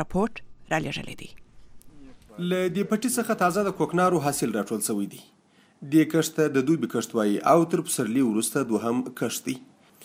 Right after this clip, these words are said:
Speaker 2: دا د کندهار په لویدیځ کې هلمند ولایت ته څیرمه د میوند ولسوالۍ یوه کلیوالي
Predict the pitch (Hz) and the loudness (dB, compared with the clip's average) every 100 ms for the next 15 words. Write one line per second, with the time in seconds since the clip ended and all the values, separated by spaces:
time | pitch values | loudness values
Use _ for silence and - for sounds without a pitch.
0 | - - - - - 165 175 170 180 190 | -20 -20 -20 -20 -8 0 2 4 4 4
1 | 190 220 214 190 165 170 185 - 160 151 | 6 4 4 2 2 0 -2 2 2 4
2 | 156 180 170 147 156 160 147 - 147 107 | 4 4 6 6 6 2 0 2 2 2
3 | 90 101 113 127 131 147 165 156 139 - | 0 -2 0 4 6 6 4 2 0 2
4 | 120 135 165 165 165 160 131 104 98 113 | 2 2 2 2 2 0 0 0 2 0